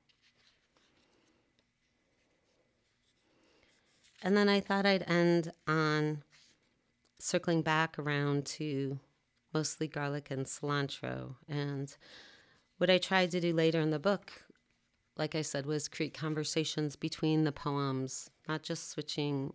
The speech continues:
um, P O Vs and different voices that could offer perspective and conversation, but also the poems evolving and in conversation with themselves.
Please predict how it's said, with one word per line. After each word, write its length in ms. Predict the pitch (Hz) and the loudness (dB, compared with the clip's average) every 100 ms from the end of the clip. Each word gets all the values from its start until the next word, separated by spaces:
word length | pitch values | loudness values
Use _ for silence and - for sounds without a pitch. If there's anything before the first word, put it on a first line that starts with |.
| - | -8
um, 360 | 135 127 131 - _ - - - _ - | -6 -6 -8 -12 _ -16 -16 -16 _ -8
P 160 | - | 0
O 140 | 160 151 | 2 2
Vs 400 | 151 151 147 143 | 2 0 0 -2
and 100 | 139 | -2
different 380 | 147 - 135 131 | -2 -4 -8 -4
voices 680 | 151 165 - 185 180 160 | -4 -2 -2 -4 -4 -6
that 220 | - 127 - | -8 -8 -6
could 360 | 147 139 139 - - - _ _ | -2 -2 -4 -12 -20 -20 _ _
offer 240 | 143 - 143 | -4 -2 -6
perspective 920 | - 147 - 147 143 156 143 147 139 - | -6 -6 -4 -6 -4 -2 0 0 -4 -6
and 160 | 139 | -6
conversation, 840 | - 139 135 127 - 135 - 143 139 | -4 -6 -6 -6 -4 -4 -4 -4 -4
but 140 | 135 | -4
also 520 | 147 143 - 143 139 - - - _ _ _ | -6 -6 -2 -2 -2 -4 -16 -20 _ _ _
the 80 | 147 | -4
poems 460 | 151 160 151 147 131 | 0 2 4 2 0
evolving 840 | 143 135 135 135 143 135 139 143 - | -2 0 0 0 2 2 0 -2 -4
and 200 | 139 135 | -4 -2
in 200 | 135 131 | -2 -2
conversation 720 | 139 135 131 - 135 - 139 | -6 -8 -6 -6 -6 -6 -6
with 140 | 135 | -6
themselves. 760 | 131 135 - 151 147 - - | -6 -6 -4 -4 -4 -8 -10